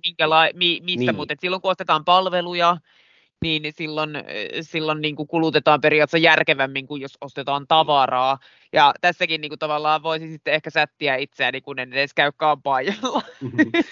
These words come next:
Speaker 2: Toki on siis, siis palvelut läht-, yleensä on vähemmän resurssi-intensiivisiä, niin kuin, äh, tai, niin kuin, materiaali-intensiivisiä
Speaker 1: Mm.
Speaker 2: kuin,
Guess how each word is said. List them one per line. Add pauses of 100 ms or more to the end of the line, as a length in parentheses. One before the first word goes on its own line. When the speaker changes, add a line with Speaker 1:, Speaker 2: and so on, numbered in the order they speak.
(120)
Speaker 2:
Toki
on
siis, (180)
siis
palvelut
läht-,
yleensä
on (480)
vähemmän
resurssi-intensiivisiä,
niin
kuin,
äh, (420)
tai,
niin
kuin,
materiaali-intensiivisiä
Speaker 1:
Mm.
Speaker 2:
kuin,